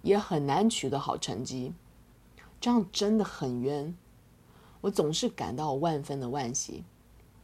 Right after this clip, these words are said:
如果你发现自己有无法激励自己，却有很容易自我怀疑的问题，那推荐我的书《情绪界限：孩子人生必备的竞争力》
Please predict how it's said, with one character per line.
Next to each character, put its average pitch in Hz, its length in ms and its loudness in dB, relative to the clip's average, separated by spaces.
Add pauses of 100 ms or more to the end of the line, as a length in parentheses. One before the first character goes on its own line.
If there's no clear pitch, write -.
如 269 140 4
果 320 100 8
你 196 160 6
发 247 220 4
现 202 340 2
自 233 180 0
己 165 120 0
有 147 120 6
无 185 240 2
法 220 220 2
激 185 200 -2
励 185 140 2
自 170 220 -2
己， - 340 -8 (600)
却 185 340 4
有 139 240 4
很 156 240 -2
容 151 220 2
易 202 160 4
自 170 160 -2
我 110 260 6
怀 135 140 4
疑 233 140 4
的 233 140 8
问 269 280 6
题， - 360 -10 (460)
那 170 200 0
推 170 240 0
荐 165 200 0
我 98 120 -4
的 - 80 -6
书 220 320 4 (640)
《情 190 240 2
绪 262 220 2
界 226 240 6
限： 175 400 2 (400)
孩 202 240 2
子 240 180 2
人 175 180 4
生 226 320 4
必 240 240 0
备 180 220 2
的 147 100 2
竞 208 300 2
争 170 260 0
力》 170 300 0